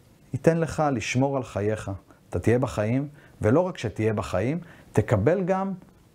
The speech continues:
הטבות של בן מלוכה. תוכל לשמור על עצמך ארמונות, אתה לא צריך לעבוד יום בחייך, תוכל לשמור על עצמך הרבה, הרבה, הרבה הטבות של בן מלוכה, רק אל תתעסק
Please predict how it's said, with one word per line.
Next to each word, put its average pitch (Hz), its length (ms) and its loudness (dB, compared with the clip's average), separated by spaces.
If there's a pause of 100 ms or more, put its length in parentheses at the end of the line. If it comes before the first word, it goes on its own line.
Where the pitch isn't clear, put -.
הטבות 190 500 0
של 190 160 2
בן 190 240 0
מלוכה. 185 400 0 (220)
תוכל - 240 2
לשמור 101 420 0
על 90 60 0
עצמך 110 360 -4 (100)
ארמונות, 135 720 -2 (300)
אתה 117 100 4
לא 101 80 2
צריך - 260 -2
לעבוד 123 520 0
יום 131 200 0
בחייך, 120 520 -4 (380)
תוכל 160 240 4
לשמור 190 360 0
על 190 60 0
עצמך 156 340 -4
הרבה, 143 480 0
הרבה, 202 480 0
הרבה 175 440 -2
הטבות 160 400 -2
של 147 140 2
בן 151 260 0
מלוכה, 143 420 0 (460)
רק 139 720 0 (1120)
אל 143 340 2 (380)
תתעסק 127 840 0